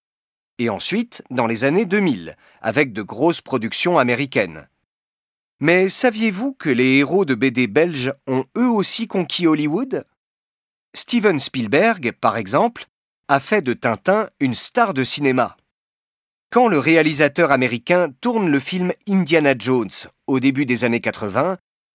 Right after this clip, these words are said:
il découvre le héros d'Hergé. Spielberg devient aussitôt fan du héros belge. Mais il prend son temps. Son film Tintin sort au cinéma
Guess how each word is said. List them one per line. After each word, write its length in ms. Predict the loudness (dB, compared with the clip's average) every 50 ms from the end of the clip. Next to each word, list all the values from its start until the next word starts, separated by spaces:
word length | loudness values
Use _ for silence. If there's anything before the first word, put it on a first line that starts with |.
| _ _ _
il 220 | -2 -2 -2 -2
découvre 600 | -2 -2 -2 -2 -4 -4 -4 -4 -4 -2 -2 0
le 200 | 2 4 4 4
héros 320 | 4 4 2 2 0 2 4
d'Hergé. 560 | 4 2 2 2 -2 -2 -2 -2 -4 -6 -10 _ _ _ _ _ _ _ _ _ _ _ _ _ _ _ _ _
Spielberg 760 | -4 -4 -2 -2 -2 -2 2 4 6 6 6 4 2 -2 -6 -4
devient 380 | -2 -2 -2 0 2 0 0 0 -2
aussitôt 540 | -2 0 2 2 0 0 -2 0 0 0 0
fan 480 | 0 -2 0 4 4 4 4 2 -2 -2
du 180 | 0 2 2
héros 300 | 4 4 2 2 0 0
belge. 440 | 2 0 0 0 0 -4 -8 -10 -12 -16 _ _ _ _ _ _ _ _ _ _ _ _ -4
Mais 180 | 0 0 0
il 140 | 0 -2 -6
prend 180 | -6 -4 -4 -2
son 220 | -2 -2 -4 -4
temps. 320 | -4 -4 -4 -6 -6 -8 _ _ _ _ _ _ _ _ _ _ _ _ _ _ _ _ _ _ -8
Son 220 | -6 -4 -4 -4
film 340 | -4 -4 -2 0 0 0 0
Tintin 600 | 0 0 0 0 0 0 0 2 2 2 0 0
sort 340 | -2 -2 0 2 2 2 0
au 100 | 0 -2
cinéma 540 | -2 -2 -2 -2 0 2 2 2 2 2